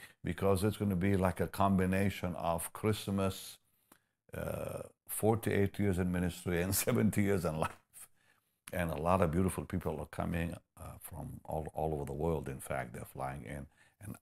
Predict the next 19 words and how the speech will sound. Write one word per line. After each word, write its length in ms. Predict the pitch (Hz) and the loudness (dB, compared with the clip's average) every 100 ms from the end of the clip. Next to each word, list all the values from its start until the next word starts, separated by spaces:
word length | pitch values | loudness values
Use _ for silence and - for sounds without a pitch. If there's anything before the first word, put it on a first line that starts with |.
| - | 0
I 280 | 101 117 113 | 2 4 2
want 520 | 85 82 98 107 90 | 2 4 6 6 2
you 60 | |
to 120 | 85 80 | 0 0
be 160 | 82 | 0
one 240 | 80 87 87 | 2 2 0
of 80 | 69 | -4
them. 260 | 67 - - _ _ _ _ - _ | -10 -12 -18 _ _ _ _ -20 _
So 540 | _ - 85 78 76 71 | _ -2 2 4 2 0
I 80 | 71 | -4
would 180 | 73 76 | -2 -2
love 160 | 78 | -4
to 80 | - | -6
see 240 | - - 78 | -8 -4 -2
you 120 | 71 | -2
and 160 | 71 | -4
meet 300 | 76 78 - | -4 -4 -6
you 180 | - - 76 _ _ _ _ - | -12 -14 -16 _ _ _ _ -10
personally. 500 | 78 71 - - - | -8 -8 -10 -14 -16